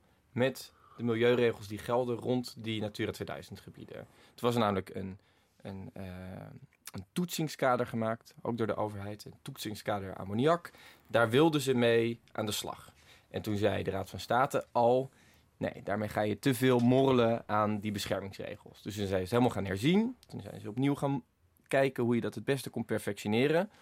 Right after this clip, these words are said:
Hoe je het beste kon zorgen dat je toch, eh, economisch kon uitbreiden, plannen kon laten doorgaan, zonder de, de milieuregels te tarten. En toen kwamen twee Kamerleden samen, een, eh,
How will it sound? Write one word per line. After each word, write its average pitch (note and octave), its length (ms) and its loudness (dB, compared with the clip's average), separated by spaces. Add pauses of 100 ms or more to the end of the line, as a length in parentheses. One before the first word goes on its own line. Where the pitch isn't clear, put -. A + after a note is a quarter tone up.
(540)
Hoe A2 100 -6
je A2 60 0
het G2 80 -8
beste A#2+ 240 0
kon G#2+ 160 -2
zorgen G2 260 -6
dat G#2 160 -12
je - 120 -16
toch, - 300 -6 (560)
eh, A2+ 120 -14 (340)
economisch G#2 460 -4
kon C#3 160 -8
uitbreiden, C#3 520 0
plannen C#3+ 240 0
kon C3+ 120 -2
laten A#2+ 220 0
doorgaan, G#2 560 -4
zonder B2+ 280 2
de, - 200 -10
de G2 340 -6
milieuregels A#2 600 2
te - 140 -8
tarten. A#2+ 400 -2 (600)
En A2 380 4 (120)
toen A2+ 220 0
kwamen G2 580 0
twee D#3+ 240 2
Kamerleden D3 560 4
samen, C3+ 500 0
een, G2+ 240 -4
eh, F#2+ 140 -6